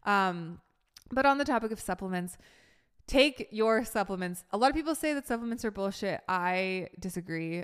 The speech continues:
Um, I take so many vitamins every day. I take a lot of vitamin D. I take a lot of zinc.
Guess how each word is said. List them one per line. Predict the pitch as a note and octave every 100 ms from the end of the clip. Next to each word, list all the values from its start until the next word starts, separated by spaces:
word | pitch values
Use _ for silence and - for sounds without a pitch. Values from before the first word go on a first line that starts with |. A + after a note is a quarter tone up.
| -
Um, | F3 E3+ E3 -
I |
take | F#3+ F#3 -
so | F3
many | E3+
vitamins | E3+ E3 E3 E3
every | E3 D#3 D#3+
day. | E3 D#3+ D#3+
I | E3
take | - E3 E3
a |
lot | E3 D#3+
of | E3+
vitamin | E3 E3 E3+
D. | E3 E3+ E3 -
I | E3
take | F3+ E3+
a |
lot | E3 E3
of | E3+
zinc. | E3 D#3+ E3 E3